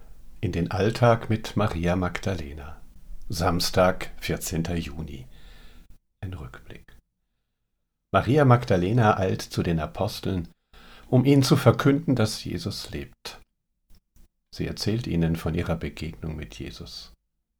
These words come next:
Maria von Magdala kam zu den Jüngern und verkündete ihnen: "Ich habe den Herrn gesehen." Und sie berichtete,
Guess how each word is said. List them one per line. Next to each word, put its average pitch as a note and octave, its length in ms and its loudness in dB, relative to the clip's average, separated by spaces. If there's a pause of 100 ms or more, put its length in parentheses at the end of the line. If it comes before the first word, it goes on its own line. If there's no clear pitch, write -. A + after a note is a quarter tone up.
(380)
Maria E2+ 380 -4
von - 180 -2
Magdala A2+ 520 4
kam A2 260 2
zu E2+ 160 -2
den E2 180 -2
Jüngern G2+ 380 -2 (720)
und C3 120 8
verkündete C#3+ 600 8
ihnen: C#3+ 400 8
"Ich C3 220 4
habe C3+ 220 6
den C3 140 6
Herrn A2 380 4
gesehen." F2 560 -2 (1300)
Und E2 240 -8
sie E2 160 -4
berichtete, E2+ 880 -2